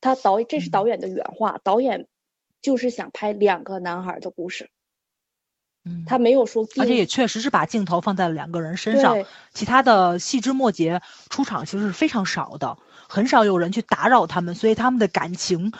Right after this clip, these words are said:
Speaker 2: 处理得特别的水到渠成。
Speaker 1: 就没有什么第三者撕逼啊，
Speaker 2: 嗯。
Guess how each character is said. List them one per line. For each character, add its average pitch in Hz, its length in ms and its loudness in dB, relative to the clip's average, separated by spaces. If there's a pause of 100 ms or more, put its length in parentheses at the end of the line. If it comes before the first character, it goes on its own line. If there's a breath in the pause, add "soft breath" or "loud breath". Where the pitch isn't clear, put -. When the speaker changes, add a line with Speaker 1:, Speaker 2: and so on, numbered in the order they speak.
(320 loud breath)
Speaker 2:
处 - 220 2
理 208 120 2
得 175 80 0
特 - 180 2
别 190 140 4
的 175 360 0
水 185 220 0
到 180 180 4
渠 170 200 -6
成。 170 200 -2 (120)
Speaker 1:
就 285 120 2
没 269 120 6
有 - 160 4
什 247 140 0
么 262 100 4
第 285 180 0
三 285 280 2
者 214 200 2
撕 233 320 -6
逼 220 320 -2
啊， 208 360 0
Speaker 2:
嗯。 - 60 -20